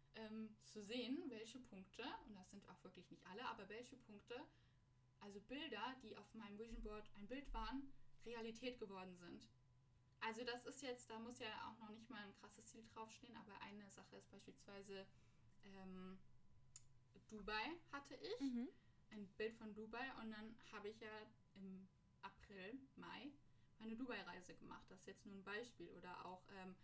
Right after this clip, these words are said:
Speaker 1: ich hatte mir eine, von Pinterest ein Bild rausgesucht von einer Shape, die ich gerne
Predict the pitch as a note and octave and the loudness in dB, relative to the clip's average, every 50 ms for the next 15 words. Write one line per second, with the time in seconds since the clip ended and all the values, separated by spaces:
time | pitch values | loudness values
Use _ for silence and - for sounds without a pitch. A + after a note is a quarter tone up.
0 | - - - - - - - G3+ - - G3+ - - G#3 G3+ G3+ G3+ F#3+ F#3 F#3+ | -12 -12 -12 -12 -12 -12 -10 -4 0 0 0 2 4 6 8 8 10 8 8 6
1 | F#3+ - G3 F#3+ F#3+ F#3+ - - - - - - - - - - - - - - | 4 0 -2 -2 -4 -6 -8 -12 -14 -16 -16 -16 -16 -14 -12 -12 -10 -10 -10 -10
2 | - - - - - - - - - - - - A3 G3+ G3 G3+ - - B3+ B3+ | -10 -10 -10 -12 -12 -14 -14 -14 -14 -12 -8 -4 -2 -2 -2 -2 -2 -2 -2 0
3 | B3 A#3 G#3+ G#3 G3 G3+ - - - - - - F#3+ F#3 F#3 G3 F#3+ A3 A#3+ A#3+ | 2 4 4 4 2 0 -2 -6 -10 -10 -8 -6 -4 -2 -2 0 2 2 2 2
4 | - G#3+ G#3+ A3 - A3 G#3+ G#3+ G#3+ - - - F#3+ F#3+ F#3 F3+ - - - - | 2 -2 -2 -2 -2 -2 -2 -2 -4 -4 -8 -6 -6 -2 0 0 0 0 -2 -6
5 | - - - - - - - - C#4 C4+ C#4 D4 - - - B3+ - B3+ B3+ - | -10 -10 -8 -6 -4 -2 2 4 4 4 4 4 2 0 -2 -2 -2 -2 -2 2
6 | - B3 B3 B3 B3+ B3+ C4+ | 4 6 6 8 6 6 4